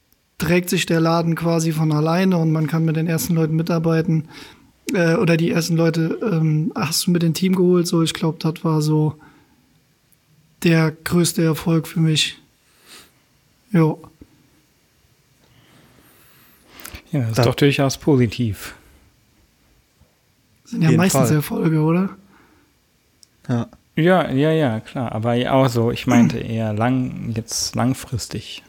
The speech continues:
Speaker 2: auch positiv.
Speaker 1: Ja.
Speaker 2: Nicht nur für den Moment. Ähm, was mich s-, interessieren würde,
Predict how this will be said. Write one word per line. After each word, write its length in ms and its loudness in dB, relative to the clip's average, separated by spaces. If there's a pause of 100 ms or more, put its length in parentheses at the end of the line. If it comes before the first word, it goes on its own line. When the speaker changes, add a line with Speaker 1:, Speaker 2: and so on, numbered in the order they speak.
(100)
Speaker 2:
auch 180 -12 (260)
positiv. 680 -6
Speaker 1:
Ja. 280 2 (680)
Speaker 2:
Nicht 280 -2
nur 80 2
für 100 -2
den 160 4
Moment. 480 4 (1300)
Ähm, 1200 4 (220)
was 240 2
mich 340 0
s-, 140 -8
interessieren 720 0
würde, 440 2